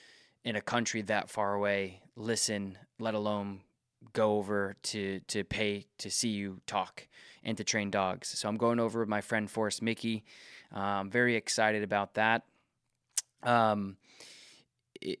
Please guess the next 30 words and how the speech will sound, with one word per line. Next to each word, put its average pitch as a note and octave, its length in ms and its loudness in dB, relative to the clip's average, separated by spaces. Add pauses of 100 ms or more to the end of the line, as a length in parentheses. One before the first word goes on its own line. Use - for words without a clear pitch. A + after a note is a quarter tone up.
(120)
it's - 300 -2
gonna C3 220 4
be A#2 240 2
a G#2+ 220 6
kind A#2+ 200 0
of G#2 80 -4
a G#2+ 80 0
dual A#2 400 2
purpose A2+ 520 0
thing. A#2+ 260 2
And A2 160 -2
for - 80 -8
those C3 240 4
of A#2 80 -6
you B2 120 0
who A#2 60 -2
are A2+ 140 2
on G#2+ 80 -2
Instagram G#2+ 560 -2
Live, G#2+ 600 0 (100)
uh, G#2 260 -2
I'm A2 120 -2
recording A2+ 500 2
a G#2 40 -2
podcast. G#2+ 1040 0
I - 20 -2
wanted A2 300 0
to A2 60 -6
go G#2 180 0
live G#2 500 2